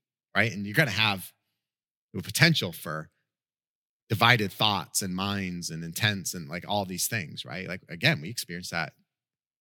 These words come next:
even in our homes, where you'd expect the most intimate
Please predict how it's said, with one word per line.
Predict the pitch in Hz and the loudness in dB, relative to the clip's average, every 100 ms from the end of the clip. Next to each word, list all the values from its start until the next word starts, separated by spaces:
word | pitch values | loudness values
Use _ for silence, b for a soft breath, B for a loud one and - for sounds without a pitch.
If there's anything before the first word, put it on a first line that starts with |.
| _ _ _ _ _ _ _ _ _ _ 123 | _ _ _ _ _ _ _ _ _ _ 8
even | 208 120 | 8 8
in | 85 80 | -2 -6
our | |
homes, | 73 - - - - | -2 -2 -4 -12 -10
where | 101 | -6
you'd | 95 | -6
expect | 87 - 123 107 | -2 2 2 2
the | 101 | -4
most | 87 82 | -6 -2
intimate | 151 165 78 92 | -2 -2 -6 -12